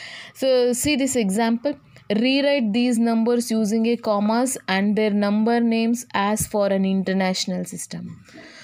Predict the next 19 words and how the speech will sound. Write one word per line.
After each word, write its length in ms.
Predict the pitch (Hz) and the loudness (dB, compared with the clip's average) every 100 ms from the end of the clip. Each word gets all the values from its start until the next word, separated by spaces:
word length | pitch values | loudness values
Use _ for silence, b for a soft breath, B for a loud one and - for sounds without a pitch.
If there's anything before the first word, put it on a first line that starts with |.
| B | B
So 140 | - 220 | -2 0
how 80 | |
many 240 | 226 262 269 | 2 2 0
problems 560 | 254 220 208 226 226 | 2 0 2 2 2
are 160 | 214 190 | 0 0
there? 200 | 190 202 | 0 0
And 160 | 196 190 214 | 2 0 0
one, 280 | 190 196 202 | 0 0 0
two, 280 | 208 202 196 | 0 -2 -2
three, 240 | 208 202 202 | -4 -2 -2
four, 320 | - 196 196 | -2 -2 -2
five, 320 | - 208 262 269 B B | 0 0 0 -4 B B
six, 280 | B 240 220 | B -4 -2
seven, 220 | 240 214 214 | 0 0 0
eight. 200 | 196 185 | 0 -2
Eight 260 | - 226 233 | -2 -2 0
problems 480 | 220 196 190 185 185 | 0 0 0 0 -2
are 140 | 185 175 | -2 -2
there. 180 | 262 | -2